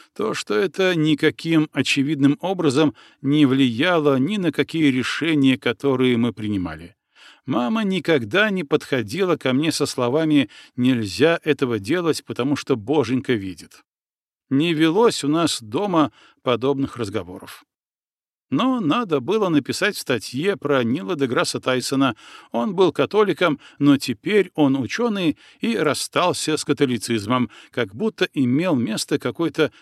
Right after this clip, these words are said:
значительный поворот. Докинс. Но поворота не было.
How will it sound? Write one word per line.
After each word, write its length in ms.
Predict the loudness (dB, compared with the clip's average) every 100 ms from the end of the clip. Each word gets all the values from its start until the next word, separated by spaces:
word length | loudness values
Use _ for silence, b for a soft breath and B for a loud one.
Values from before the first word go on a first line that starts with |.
| b
значительный 840 | -2 0 0 -2 -4 -2 -2 -2
поворот. 560 | -4 -6 -6 -12 -20 _ _ _ _ _ _ _ _ _ _ _
Докинс. 680 | -4 -4 -4 -8 -12 -12 -12 _ _
Но 360 | 2 4 4 2
поворота 500 | 0 2 2 0 0
не 180 | -2 -4
было. 300 | -10 -20